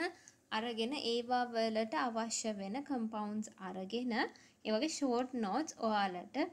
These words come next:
ගෙනල්ලා දුන්නා. ඉතින් අදත් ඒ වගේම වැදගත් කම්පවුන්ඩ් එකක් ගැන, අ, ෂෝට් නෝට් එකක් තමයි දෙන්න යන්නේ. අ, අපි බලමු අද මං ඔයාලා ගාවට ගෙනාවේ මොකද්ද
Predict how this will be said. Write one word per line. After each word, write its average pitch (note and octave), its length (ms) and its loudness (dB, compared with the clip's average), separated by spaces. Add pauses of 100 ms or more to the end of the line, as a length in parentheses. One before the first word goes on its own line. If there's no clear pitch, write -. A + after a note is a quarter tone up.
(280)
ගෙනල්ලා G3+ 560 0
දුන්නා. G#3+ 580 0 (380)
ඉතින් B3 320 -4
අදත් D4+ 480 2
ඒ A#3 160 2
වගේම A3+ 580 0
වැදගත් A3+ 520 0
කම්පවුන්ඩ් G3+ 680 0
එකක් A3+ 160 -6 (320)
ගැන, A#3+ 220 -2
අ, A3 420 -2
ෂෝට් G#3 360 -6
නෝට් G#3 220 -4
එකක් G#3 260 -6
තමයි G3 280 -2
දෙන්න F#3+ 360 -4
යන්නේ. G#3+ 840 0 (480)
අ, G#3+ 120 2 (2250)
අපි D#4+ 360 6 (140)
බලමු B3 500 2 (180)
අද A3 240 2
මං C4+ 340 4
ඔයාලා A#3 420 0
ගාවට G#3 340 -2
ගෙනාවේ G3+ 460 -6
මොකද්ද B3 420 -2